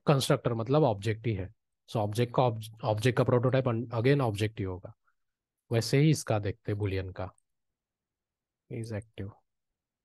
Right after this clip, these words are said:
ठीक है, boolean का भी प्रोटोटाइप क्या है? ऑब्जेक्ट ही है। दिख रहा है? डायरेक्ट कंस्ट्रक्टर ही मिला। सिर्फ स्ट्रिंग और नंबर के केस में अपने को स्ट्रिंग मिला था और नंबर मिला था, but उनका भी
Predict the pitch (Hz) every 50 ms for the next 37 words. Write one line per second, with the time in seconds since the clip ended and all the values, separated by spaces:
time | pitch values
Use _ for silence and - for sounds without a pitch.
0 | _ _ _ _ _ _ _ _ _ _ _ _ _ _ _ _ _ _ _ -
1 | 139 131 214 220 220 - _ _ _ _ _ _ _ _ _ _ - 131 147 151
2 | 156 160 165 151 165 160 151 170 190 202 196 - 160 156 139 156 156 160 160 160
3 | 160 - 165 151 147 165 190 - - 131 113 107 107 139 131 117 - - 120 101
4 | - 104 107 - _ _ _ _ _ _ _ _ _ _ _ _ _ _ _ 127
5 | 120 - 175 208 240 233 - 131 123 139 135 135 160 165 - 147 123 - - 131
6 | - - 135 131 131 127 110 95 92 107 - - - 226 220 226 - - - -
7 | - - - _ - - - - - 208 214 226 233 220 202 190 190 185 170 160
8 | 160 165 165 165 190 175 170 160 139 - 165 160 151 - 151 143 - 151 151 -
9 | - - 147 143 139 135 127 120 127 123 - 151 151 139 131 117 110 110 117 110
10 | 107 101 95 98 101 - 110 110 - - _ _ _ _ _ - 139 120 147 147
11 | 151 - 190 190 208 226